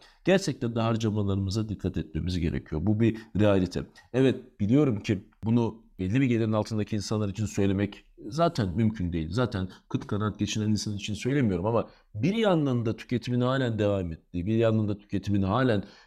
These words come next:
canlı tutulduğu bir ortamdan geçiyoruz. Bu da tabii ki fiyatların yükselişinin önünde bir engel olamıyor. Yani fiyatların yükselişini daha da destekliyor. E, dolayısıyla, e, burada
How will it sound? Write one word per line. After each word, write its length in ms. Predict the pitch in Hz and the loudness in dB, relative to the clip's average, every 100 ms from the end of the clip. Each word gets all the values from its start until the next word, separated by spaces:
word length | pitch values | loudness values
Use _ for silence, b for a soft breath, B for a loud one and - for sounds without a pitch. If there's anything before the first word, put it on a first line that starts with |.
| - | -4
canlı 340 | 104 104 123 | 2 4 4
tutulduğu 600 | 131 - 95 82 85 92 - _ | 0 -4 -2 0 -2 -4 -8 _
bir 260 | 113 98 127 | -16 -2 -2
ortamdan 600 | 113 113 110 113 127 160 | 0 -2 0 0 2 0
geçiyoruz. 520 | 156 156 156 147 165 - b b - | 0 0 0 0 -2 -6 b b -14
Bu 340 | 101 110 185 | -10 -6 -2
da 100 | 196 | -2
tabii 300 | - 123 104 | -2 -4 -4
ki 260 | - 170 180 _ _ | -4 -4 -4 _ _
fiyatların 580 | 147 139 - 131 117 | -4 -4 -2 -2 2
yükselişinin 840 | 113 139 - 131 107 - 107 156 180 _ | 2 0 -4 -4 -4 -6 -4 -4 -8 _
önünde 580 | 131 131 107 110 165 - _ _ - | 2 4 4 2 -2 -4 _ _ -6
bir 100 | 135 | 0
engel 540 | 127 110 104 120 151 - _ | 2 2 2 -2 -4 -14 _
olamıyor. 480 | 113 131 123 95 71 | -2 0 2 0 -4
Yani 360 | 87 87 87 85 | -2 0 0 0
fiyatların 380 | 113 104 123 | 0 2 2
yükselişini 580 | 117 110 117 101 123 135 | 0 0 0 0 0 0
daha 240 | 120 117 139 | 0 0 0
da 160 | 117 | 0
destekliyor. 580 | 90 - 90 80 80 - - B B - | -2 -2 -4 -4 -4 -6 -8 B B 2
E, 60 | |
dolayısıyla, 800 | 98 101 113 147 135 185 165 147 156 _ _ | 2 6 6 6 4 2 4 2 0 _ _
e, 340 | 92 90 92 98 101 | -4 0 0 0 0
burada 440 | 120 135 123 131 | 2 2 4 2